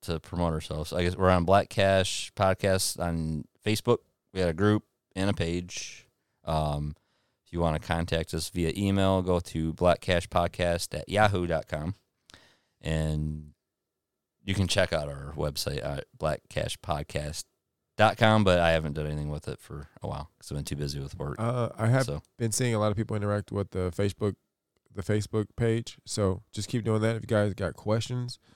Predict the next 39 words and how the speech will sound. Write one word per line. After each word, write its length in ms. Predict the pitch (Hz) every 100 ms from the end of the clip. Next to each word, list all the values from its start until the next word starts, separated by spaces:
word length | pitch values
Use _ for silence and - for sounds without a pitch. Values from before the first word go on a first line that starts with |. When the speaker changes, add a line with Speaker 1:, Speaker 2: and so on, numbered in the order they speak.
| _ _ _
Speaker 2:
if 80 |
you 40 | -
got 160 | 90
memes, 380 | 90 98 113 107
'cause 140 | - 90
the 80 |
left 200 | 90 107
can't 220 | - 87 87
meme. 260 | 95 95 - -
Speaker 1:
Yep. 200 | 82 - _
Speaker 2:
Um, 420 | 95 90 87 82 92 107
Speaker 1:
Now, 120 | 98
we, 160 | 98 98
you 140 | 98
guys 120 | 104
Speaker 2:
post 100 | 104 92
Speaker 1:
can 80 |
Speaker 2:
it. 40 | 95
Speaker 1:
share 180 | 110 98
memes 320 | 101 101 98
on 140 | 98
that 160 | 98 98
page. 240 | 101 98 - - _ -
It's 220 | 82 -
not, 260 | 87 87 - _ _ 80
we 120 | 85
don't 200 | 87 87 85
block 260 | 85 80
anything. 380 | 85 82 82 80 _
Speaker 2:
Yeah. 120 | 98 87
Speaker 1:
So. 200 | 76 - _ -
Speaker 2:
Post 260 | 123 123 101
it. 120 | - _ _ -
Speaker 1:
Yeah, 160 | 110 101
post 300 | - 92 -
it. 100 | - -
It's 120 | 98
Speaker 2:
Yeah. 40 | 101
Speaker 1:
fun. 240 | 113